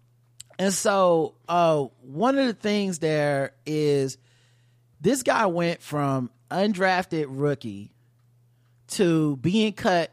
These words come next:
by a couple of teams, um, overcoming an injury, uh, to, like, I think his Achilles or something, or A C L or something. I think it was Achilles.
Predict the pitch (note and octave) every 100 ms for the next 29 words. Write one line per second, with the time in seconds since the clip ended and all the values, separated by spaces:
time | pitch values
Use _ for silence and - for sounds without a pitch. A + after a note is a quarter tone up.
0 | _ B2 D3 C#3 - F#3+ F3+ D3 C3 B2+
1 | A2 G2+ G#2 - - _ _ _ _ _
2 | _ _ D#3 D#3 D3 C#3+ B2+ - D#3 G3+
3 | G#3 A3+ F#3+ E3 C3+ - F3 F#3 B2+ A#2+
4 | A2 A#2 C3+ _ - C3 B2+ B2+ D#3 C3+
5 | C3 B2+ B2+ - F#3 E3+ A#2 A2 D#3+ D3+
6 | C#3+ A#2+ A2+ B2+ A#2 A2 G#2+ G2 D#2+ -
7 | C3+ B2+ C3 C3 A#2 A#2 G#2 G2 G#2+ -
8 | _ _ _ _ G3+ E3 A#2+ G2+ C3 G#2
9 | A2